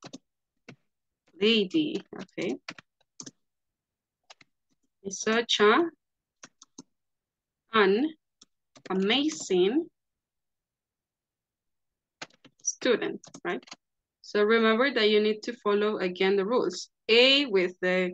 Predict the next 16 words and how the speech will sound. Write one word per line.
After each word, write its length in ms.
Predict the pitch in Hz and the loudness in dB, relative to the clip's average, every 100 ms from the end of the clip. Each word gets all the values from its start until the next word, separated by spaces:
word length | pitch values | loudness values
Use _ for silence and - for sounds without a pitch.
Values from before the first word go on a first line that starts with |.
| - | -2
consonant 640 | 226 269 - 294 294 285 | 0 0 -2 -4 -4 -4
sounds 600 | 277 277 269 277 285 285 _ _ _ _ - | -4 -2 -2 -2 -4 -8 _ _ _ _ -6
and 260 | 226 262 - | -4 -4 -2
N 300 | 247 233 240 - | 2 2 2 -4
with 400 | 185 220 226 233 - | -2 0 -2 -6 -4
the 200 | 196 180 | -2 -2
vowel 480 | 190 196 196 196 196 | 2 2 2 0 -4
sounds. 360 | - 269 339 - | -2 -4 -4 -8
Recuerden 420 | - 220 226 214 | -2 0 0 -2
aquí 320 | 214 233 285 _ _ _ _ _ _ - | -4 -8 -8 _ _ _ _ _ _ -8
los 300 | 202 202 208 220 | -2 -2 0 0
usos 360 | 226 226 220 | 0 0 0
de 200 | 208 190 196 | 2 2 2
A 220 | 196 - | 2 2
y 100 | 214 | 0
N. 320 | 247 - 196 | 2 2 0